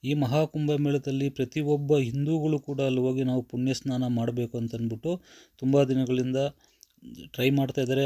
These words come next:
ಆದರೆ ನೀವೆಲ್ಲ ನೋಡ್ತಾ ಇದ್ದೀರಾ, ನ್ಯೂಸ್ಗಳಲ್ಲಿ ಕೇಳ್ತಾ ಇದ್ದೀರಾ, ನಿನ್ನೆ ಕೂಡ ಇನ್ನೂರು ಕಿಲೋಮೀಟರ್ ಟ್ರಾಫಿಕ್ ಜಾಮ್ ಆಗಿ ಇಡೀ ವರ್ಲ್ಡ್ ರೆಕಾರ್ಡ್ ಆಗಿದ್ದು ಅಷ್ಟು ಟ್ರಾಫಿಕ್ ಜಾಮ್ ಆಗಿದೆ. ಏನಕ್ಕೆ ಅಂದರೆ, ಇದು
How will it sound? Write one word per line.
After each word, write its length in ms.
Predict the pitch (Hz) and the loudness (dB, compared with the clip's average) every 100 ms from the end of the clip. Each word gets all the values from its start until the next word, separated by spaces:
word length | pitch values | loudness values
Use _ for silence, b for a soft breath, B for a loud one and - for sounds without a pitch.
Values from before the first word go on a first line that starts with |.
| 127 | 2
ಆದರೆ 220 | 127 139 | 2 2
ನೀವೆಲ್ಲ 300 | 131 127 135 | 2 2 2
ನೋಡ್ತಾ 340 | 139 131 135 139 | 2 0 0 -2
ಇದ್ದೀರಾ, 240 | 127 131 | -2 0
ನ್ಯೂಸ್ಗಳಲ್ಲಿ 480 | 123 131 135 131 120 | 0 -2 -2 -2 -2
ಕೇಳ್ತಾ 260 | 123 123 127 | -2 -2 -2
ಇದ್ದೀರಾ, 260 | 117 120 123 135 - | -2 -2 -2 -4 -10
ನಿನ್ನೆ 280 | 120 131 135 | -4 0 0
ಕೂಡ 220 | 139 131 127 127 - B B B | -2 -2 -2 -4 -8 B B B
ಇನ್ನೂರು 320 | 127 147 165 156 | -2 2 2 0
ಕಿಲೋಮೀಟರ್ 480 | 151 147 147 147 143 | 0 0 0 -2 -4
ಟ್ರಾಫಿಕ್ 420 | 123 131 156 135 | 0 -2 -2 -4
ಜಾಮ್ 260 | 127 131 131 | -2 0 0
ಆಗಿ 220 | 127 135 131 | 0 0 0
ಇಡೀ 220 | 120 147 135 | 0 0 0
ವರ್ಲ್ಡ್ 400 | 127 135 139 127 | 0 0 0 0
ರೆಕಾರ್ಡ್ 340 | 117 123 123 | -2 -2 -2
ಆಗಿದ್ದು 320 | 117 117 113 | 0 -2 -2
ಅಷ್ಟು 220 | 104 - | -6 -6
ಟ್ರಾಫಿಕ್ 400 | 139 117 117 131 | -6 -4 -4 -6
ಜಾಮ್ 220 | 120 120 117 | -4 -2 0
ಆಗಿದೆ. 360 | 113 110 117 123 - B B B | -2 -2 -2 -4 -8 B B B
ಏನಕ್ಕೆ 320 | 139 170 170 160 | -2 0 0 0
ಅಂದರೆ, 220 | 151 160 160 170 - 135 | 2 4 2 -2 -14 -8
ಇದು 200 | 135 | -2